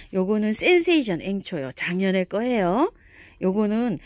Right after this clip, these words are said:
심산 율리아나 벨벳 앵초입니다. 아, 정말 오래 피었어요.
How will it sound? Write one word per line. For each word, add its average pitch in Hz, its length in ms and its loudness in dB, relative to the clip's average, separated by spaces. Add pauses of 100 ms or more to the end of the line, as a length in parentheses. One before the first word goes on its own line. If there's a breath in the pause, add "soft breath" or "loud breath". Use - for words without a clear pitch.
(160 loud breath)
심산 415 760 2
율리아나 240 840 4
벨벳 180 500 4
앵초입니다. 156 760 -8 (140)
아, 78 640 -12
정말 262 400 -6
오래 339 200 -2
피었어요. - 500 -6